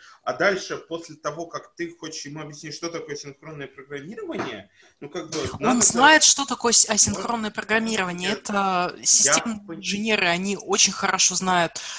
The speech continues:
Speaker 2: а, что такое, как работает параллелизация, что такое синхронное программирование. Они просто не знакомы с языком Python и его особенностей.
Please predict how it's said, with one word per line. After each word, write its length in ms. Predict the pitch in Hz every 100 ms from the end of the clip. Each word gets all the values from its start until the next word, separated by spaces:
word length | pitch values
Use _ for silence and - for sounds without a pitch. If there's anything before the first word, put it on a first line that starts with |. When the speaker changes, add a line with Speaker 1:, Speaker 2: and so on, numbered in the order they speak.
| -
Speaker 2:
а, 180 | 160 165
что 200 | - -
такое, 320 | 180 185 180
как 180 | - -
работает 440 | - 170 180 175
параллелизация, 1080 | - 175 170 170 170 - 208 247 - 214 202
что 160 | 202 -
такое 220 | 196 175
синхронное 560 | - 170 196 220 214 196
программирование. 840 | 190 - 180 185 185 175 175 160 -
Они 360 | 180 190 262 233
просто 300 | 202 - 180
не 100 | 175
знакомы 400 | 170 170 233 196
с 120 | -
языком 380 | 160 147 - 185 -
Python 400 | 180 226 269 190
и 40 |
его 140 | 160 170
особенностей. 640 | - 170 143 139 - -